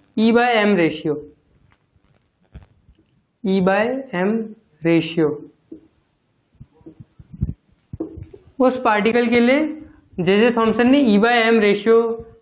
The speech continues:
calculate कर लिया, जो भी particle cathode rays में था। तो E by M ratio की value, अ, cathode rays के लिए,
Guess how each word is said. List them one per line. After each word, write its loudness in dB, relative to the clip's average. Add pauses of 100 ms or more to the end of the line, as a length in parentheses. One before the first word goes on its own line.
calculate 0
कर -4
लिया, -6 (760)
जो 2
भी 2
particle 0
cathode 0
rays 2
में 0
था। -12 (1900)
तो -16
E 0
by 4
M -2
ratio 2
की 2
value, 2
अ, -16 (760)
cathode 0
rays 0
के 0
लिए, -2